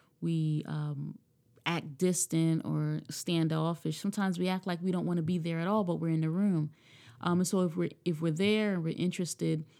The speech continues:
and making connections, smile and be open and be friendly. Um, and this is attractive to other people. Um, I'm, there are so many women last night who were just so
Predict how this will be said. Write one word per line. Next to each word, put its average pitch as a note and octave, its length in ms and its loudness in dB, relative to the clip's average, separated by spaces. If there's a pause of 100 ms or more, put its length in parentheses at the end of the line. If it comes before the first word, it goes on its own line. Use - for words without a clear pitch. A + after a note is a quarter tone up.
(340)
and D#3+ 240 4
making F3+ 340 2
connections, F3 720 -2
smile F#3 760 0
and D#3 240 -2
be F#3+ 240 0
open F3+ 460 0
and D#3 100 2
be D#3+ 120 -4
friendly. E3+ 600 -2 (480)
Um, D#3+ 240 0
and D3+ 160 2
this F#3 200 0
is E3 120 -2
attractive E3 720 -2
to - 140 -6
other E3 180 -2
people. E3+ 560 2 (360)
Um, D#3+ 520 0
I'm, F3 320 -2
there E3+ 160 -2
are E3+ 60 0
so F#3+ 180 -2
many F3+ 180 2
women E3 300 2
last D#3 280 0
night F3 320 0
who D#3+ 100 0
were D#3 100 2
just D#3+ 200 -2
so D#3 220 0